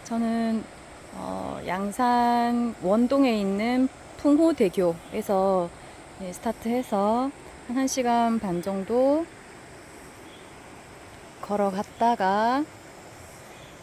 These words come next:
태봉마을까지가 끝지점인데요. 저는 차가 다시 <laughs> 풍호대교에 있어서, 어, 백하고 있는 지점입니다. 중간에,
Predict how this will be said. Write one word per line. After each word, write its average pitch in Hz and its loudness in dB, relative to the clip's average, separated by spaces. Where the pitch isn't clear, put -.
태봉마을까지가 202 4
끝지점인데요. 208 2
저는 202 -8
차가 254 -2
다시 202 -2
<laughs> 269 2
풍호대교에 202 -2
있어서, 185 -2
어, 185 -6
백하고 247 4
있는 214 4
지점입니다. 190 0
중간에, 214 4